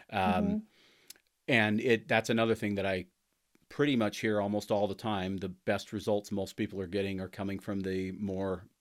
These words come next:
Speaker 1: you know, the less mainstream, uh, approaches to this. Uh, you clearly put a ton of the, um,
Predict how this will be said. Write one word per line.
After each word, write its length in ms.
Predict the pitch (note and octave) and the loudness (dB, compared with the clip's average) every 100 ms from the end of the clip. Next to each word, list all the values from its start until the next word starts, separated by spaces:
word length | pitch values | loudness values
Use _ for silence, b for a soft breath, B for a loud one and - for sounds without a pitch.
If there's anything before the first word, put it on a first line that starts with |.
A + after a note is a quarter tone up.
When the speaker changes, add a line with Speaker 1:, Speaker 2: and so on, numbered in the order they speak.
| _ - | _ -10
Speaker 1:
you 140 | G#2 | -6
know, 60 | F#2 | -4
the 100 | G2 | 2
less 300 | B2 B2 A#2 | 2 2 2
mainstream, 720 | A2 G#2 - - F#2+ G2 F#2+ - | 2 2 -2 -4 -2 -4 -6 -6
uh, 160 | G2 F2+ | -4 -4
approaches 540 | - - F#2+ - F#2 | -4 -2 -2 -2 -8
to 100 | - | -6
this. 260 | F2 F2 - b b b b b | -6 -6 -8 b b b b b
Uh, 300 | - A#2 A2+ - _ _ D#3+ - D3+ B2+ - - _ _ - | 0 4 4 0 _ _ -14 -12 -12 -14 -16 -20 _ _ -14
you 560 | D3 C#3 F3 F3+ D#3+ - _ _ _ | -6 0 2 2 0 -4 _ _ _
clearly 360 | - E3 E3+ C#3+ | 0 4 4 2
put 280 | - A2+ - | 2 2 2
a 120 | F#2+ | -6
ton 560 | - - C3+ B2+ A2+ G#2+ - | -8 -6 -2 0 2 0 0
of 560 | G2+ F#2+ F#2 F2 - _ G2 | 0 2 0 -4 -14 _ -4
the, 560 | G2+ G2+ G2 F#2+ F#2+ - | 0 0 -2 -4 -8 -6
um, 640 | F#2+ F2 E2+ E2+ E2+ | -4 -4 -4 -4 -8